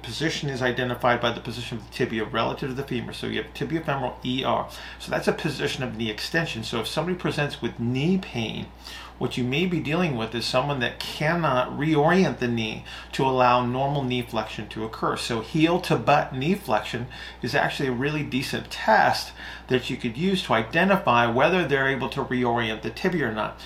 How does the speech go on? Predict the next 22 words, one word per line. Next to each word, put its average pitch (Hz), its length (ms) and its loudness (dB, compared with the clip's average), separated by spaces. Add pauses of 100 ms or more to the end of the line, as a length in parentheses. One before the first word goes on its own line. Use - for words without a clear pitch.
(200)
And 156 140 2
then 262 80 2
you 254 60 -2
could 175 140 4
look 151 220 4
at 131 160 2 (300)
isolated 151 600 2
tibial, 131 640 0 (220)
uh, 120 420 4 (480)
internal 147 400 0
rotation, 139 540 0
external 147 400 0
rotation 151 500 -2
measures, 151 460 -2 (520)
and, 131 240 0
and 127 220 0
you 120 80 -2
can 117 100 -2
identify 139 500 2
any 131 140 0
deficits 123 580 -2
there. 151 540 4